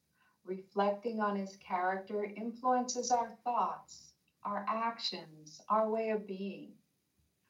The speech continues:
As shared by Sister Madaliva, as a day laborer, Joseph had little,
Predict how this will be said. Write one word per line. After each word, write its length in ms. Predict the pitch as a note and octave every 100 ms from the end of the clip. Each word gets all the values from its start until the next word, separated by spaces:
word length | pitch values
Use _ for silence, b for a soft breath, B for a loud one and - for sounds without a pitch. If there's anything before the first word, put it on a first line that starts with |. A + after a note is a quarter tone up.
| _ _ F#3
As 200 | G3 -
shared 460 | - A3 A#3 A3+
by 160 | A3 G3
Sister 400 | - G#3+ - G3+
Madaliva, 960 | F#3+ F#3 F#3 F3+ G#3 A#3 F#3 E3+ E3+ - _ b b b b A#3+
as 280 | B3 B3+ B3+
a 100 | B3+
day 240 | C4+ C#4
laborer, 760 | A3+ G#3+ G#3+ F#3 F#3 F3 F3 -
Joseph 460 | G#3 A3 A#3 A#3+ -
had 260 | - F#3 - -
little, 500 | F#3 F#3 E3+ -